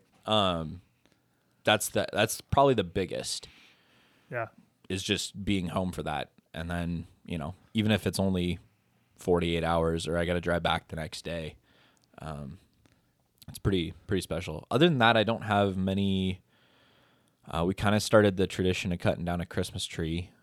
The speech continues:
Speaker 1: the last couple years,
Speaker 2: Mm.
Speaker 1: uh, with, uh, Molly and
Speaker 2: Steels.
Speaker 1: yeah, and the Steels and those guys, they've kind of
Speaker 2: Yeah.
Speaker 1: gotten that going.
Speaker 2: Yeah.
Speaker 1: I was resistant to that, but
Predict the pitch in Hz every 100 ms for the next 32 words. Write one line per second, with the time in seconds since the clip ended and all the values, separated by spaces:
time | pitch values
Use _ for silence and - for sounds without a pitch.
0 | _ _ _ _ 85 85 82 - 82 -
1 | 82 78 82 92 - 131 131 - - 80
2 | 80 82 80 - 78 78 76 - - _
3 | _ _ - 87 85 87 85 82 82 82
4 | 90 - - - - - 135 120 120 -
5 | - 78 85 82 - 85 87 85 82 85
6 | 82 85 87 85 85 - 85 82 - -
7 | - _ 139 127 117 - 87 82 85 76
8 | 82 85 95 - - 135 123 - - 98
9 | 101 90 92 - 90 87 82 92 - 87
10 | 85